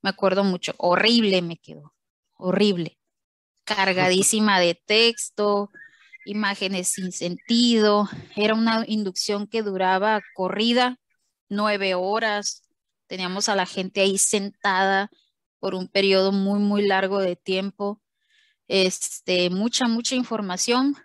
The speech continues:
poco tiempo para digerir y, pues,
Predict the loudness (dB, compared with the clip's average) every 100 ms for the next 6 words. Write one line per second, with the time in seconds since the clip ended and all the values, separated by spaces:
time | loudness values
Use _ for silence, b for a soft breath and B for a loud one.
0 | b b _ -8 -6 -2 -2 -2 -2 0
1 | 0 -2 -4 -4 0 0 -2 _ _ _
2 | _ _ _ _ _ -8 -8 -6 -10 -10
3 | -14